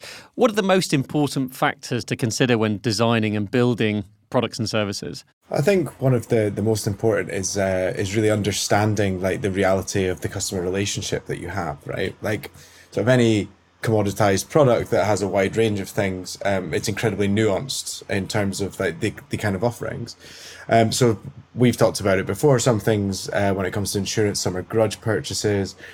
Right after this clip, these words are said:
Speaker 2: some can be genuinely emotive purchases, like pet insurance. So the most important thing to consider when, when designing and building insurance products is always about what are those specific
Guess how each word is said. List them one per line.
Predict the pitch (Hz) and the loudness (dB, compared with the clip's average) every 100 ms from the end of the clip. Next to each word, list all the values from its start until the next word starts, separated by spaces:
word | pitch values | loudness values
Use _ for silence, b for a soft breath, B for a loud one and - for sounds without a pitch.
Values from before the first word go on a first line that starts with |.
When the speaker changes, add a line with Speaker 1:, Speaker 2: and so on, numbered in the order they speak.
| B | B
Speaker 2:
some | - 123 107 | 4 4 6
can | 101 104 | 2 2
be | 104 98 | 4 2
genuinely | 95 113 104 104 98 92 | 2 2 4 4 2 2
emotive | 95 113 113 110 - | 2 2 2 -2 -2
purchases, | 117 107 - - 110 104 95 | 0 0 -2 0 2 2 2
like | 90 - | 0 0
pet | 120 110 | -2 -2
insurance. | 101 - 107 107 92 - B B B | -2 -2 0 2 0 -8 B B B
So | - 139 | 4 8
the | |
most | 143 156 | 8 6
important | 143 135 123 113 | 4 4 2 2
thing | 117 | 2
to | 101 | 2
consider | - 98 - 101 98 | -2 0 0 2 2
when, | 95 95 92 92 | 2 2 0 -4
when | - 104 | -2 -2
designing | 98 92 110 107 98 | -2 2 2 2 0
and | 92 87 | -2 -2
building | 107 107 104 | 0 0 0
insurance | 92 85 92 82 | -4 -2 -4 -4
products | - 98 92 - - | -6 -2 0 0 -2
is | 104 | 0
always | 117 107 95 | 2 2 0
about | 98 104 98 - b b b _ | 0 2 0 -2 b b b _
what | 110 117 | 2 4
are | 117 | 4
those | 110 110 104 | 2 2 2
specific | - - 104 - 107 104 - - | -2 -4 -2 -2 0 -2 -2 -10